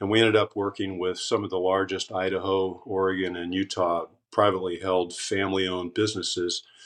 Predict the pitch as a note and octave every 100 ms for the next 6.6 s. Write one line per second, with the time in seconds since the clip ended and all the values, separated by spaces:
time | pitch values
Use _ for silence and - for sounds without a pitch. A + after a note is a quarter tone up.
0 | - - G2 F2+ - F#2+ - G#2+ F#2+ -
1 | G2+ F#2+ F#2 F2 F2 G2 F#2 F2 F#2 F2+
2 | - F2 F2 F2+ F2+ F2+ F2 F2 - -
3 | - F#2+ E2 D#2+ D#2 G2 _ _ _ _
4 | _ - - _ - - - A2 - F#2+
5 | F#2+ F#2 F#2 F2 - G2+ F2+ E2+ E2+ E2+
6 | G#2+ _ - - A2